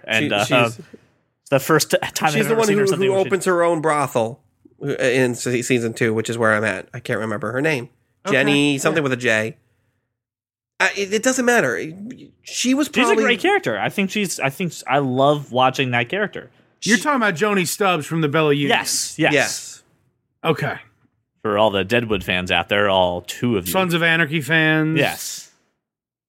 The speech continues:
Speaker 1: But I think her character is fascinating, and I, and I, I'm, I'm thinking that she's the, the quote unquote Rick-like character, but I don't, I don't know if she will live through this. That's,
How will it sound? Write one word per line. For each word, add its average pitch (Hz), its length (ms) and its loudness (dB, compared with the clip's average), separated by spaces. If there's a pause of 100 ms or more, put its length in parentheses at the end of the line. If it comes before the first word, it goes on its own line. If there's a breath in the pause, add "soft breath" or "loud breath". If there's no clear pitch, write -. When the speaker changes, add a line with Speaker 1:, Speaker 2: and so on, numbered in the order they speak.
(300)
Speaker 1:
But 185 160 0
I 185 80 4
think 233 240 0
her 226 100 4
character 202 380 2
is 160 140 -2
fascinating, 110 640 0
and 104 80 -4
I, 107 140 -2
and 113 200 0
I, 131 360 0 (140)
I'm, 131 460 -2 (120)
I'm 139 380 -2
thinking 143 320 -4
that 117 100 -4
she's 131 300 -2
the, 117 200 0
the 107 120 -4
quote 123 160 -2
unquote 113 240 -4
Rick-like 107 1120 -6
character, 135 580 -2
but 117 300 -4
I 135 180 0
don't, 147 320 -4 (720)
I 143 120 4
don't 180 160 2
know 147 180 2
if 127 60 -4
she - 180 -2
will 110 240 -2
live 139 240 0
through 90 220 -10
this. 62 300 -14
That's, - 500 -4